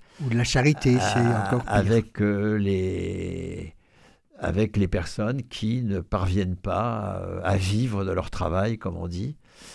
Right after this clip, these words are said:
Speaker 2: Et donc, ils vont faire l'objet d'une solidarité, euh, avec la C S G, et cetera. Et effectivement,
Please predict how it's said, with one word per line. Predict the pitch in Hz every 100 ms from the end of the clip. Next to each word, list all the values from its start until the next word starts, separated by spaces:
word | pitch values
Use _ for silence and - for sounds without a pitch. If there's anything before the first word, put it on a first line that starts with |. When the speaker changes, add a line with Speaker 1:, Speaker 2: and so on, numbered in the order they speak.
| - -
Speaker 2:
Et | 87 90
donc, | 101 123 -
ils | 95
vont | 90 95
faire | - 101
l'objet | 92 90 87 87 95 127 131 98
d'une | 85 95
solidarité, | 87 104 92 92 87 85 90 - 87 117 107
euh, | 85 85 82 82 82 82 82 82 76 - - - - - - -
avec | - - 92
la | 92
C | - 90
S | 78 80
G, | 78 85 85 98
et | 107
cetera. | - 92 95 80 80 -
Et | 95
effectivement, | 90 - 82 - 95 117 151 170